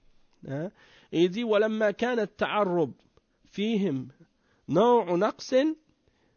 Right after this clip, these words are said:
كُرِهَ التَّشَبُّهُ ب-، بِالْأَعْرَابِ حَتَّى فِيمَا يَتَعَلَّقُ بِالْمُسَمَّيَاتِ فَإِنَّ الْأَعْرَابَ كَانُوا يُسَمُّونَ الْعِشَاءَ الْعَتَمَةَ وإنما الاسم الشرعي لها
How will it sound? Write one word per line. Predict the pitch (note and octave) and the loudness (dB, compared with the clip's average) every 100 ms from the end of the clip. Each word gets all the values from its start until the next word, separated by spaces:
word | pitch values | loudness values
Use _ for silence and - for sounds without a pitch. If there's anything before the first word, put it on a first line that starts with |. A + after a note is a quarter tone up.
| _ _ _ _ | _ _ _ _
كُرِهَ | C#4+ C4+ G#3 E3+ D#3+ - E3+ - G3+ F3 D3 | -4 0 0 0 -4 -6 -6 -4 -6 -8 -12
التَّشَبُّهُ | - _ F3+ - A3+ F3+ F#3 F3+ | -12 _ -6 -4 -6 -2 0 0
ب-، | C3+ E3 E3 | -2 -4 -2
بِالْأَعْرَابِ | C#3+ F3 - D#3 C#3+ D3+ D#3+ A#2+ _ _ _ _ - _ _ _ | -2 -2 -2 -2 -2 0 0 -2 _ _ _ _ -20 _ _ _
حَتَّى | - B3+ - B3 B3 B3 | -10 -10 -6 -2 -2 -2
فِيمَا | B3+ A#3 A3+ | -4 -2 0
يَتَعَلَّقُ | A3 G#3+ G#3+ B3 A#3 G#3+ | 0 -2 -4 -2 -2 -2
بِالْمُسَمَّيَاتِ | F#3+ F3 F3 E3+ E3+ E3 D#3+ F#3 F#3 - - _ _ _ _ _ _ _ | 0 0 0 -4 -4 -2 0 2 0 -2 -16 _ _ _ _ _ _ _
فَإِنَّ | D#3 C3 F#3+ | -4 0 0
الْأَعْرَابَ | F#3 F#3 F#3 A#3 F#3 | 0 0 2 0 0
كَانُوا | G#3 G#3 F3 | -2 2 0
يُسَمُّونَ | F3 F3 E3+ G3 F#3+ | 0 -4 -2 -2 0
الْعِشَاءَ | E3 D#3 D#3 - G#3+ A3 - | 0 -2 -4 -2 -2 -2 -2
الْعَتَمَةَ | E3 E3 F#3+ F#3+ F#3 D#3+ D3 - _ _ _ _ _ _ G3+ F#3 _ _ _ _ _ _ _ _ _ _ _ _ _ - | -4 -2 -4 -2 -2 0 -2 -4 _ _ _ _ _ _ _ _ _ _ _ _ _ _ _ _ _ _ _ _ _ -6
وإنما | D#3 G#3 A3 A3 A3+ | -2 0 0 0 0
الاسم | A3 A#3 B3 A3+ | 0 -2 0 0
الشرعي | G3 - A3+ G#3+ A#3+ A#3+ | 0 0 0 0 -2 -2
لها | G#3 A3+ A3 B3 D4+ | 2 2 4 2 0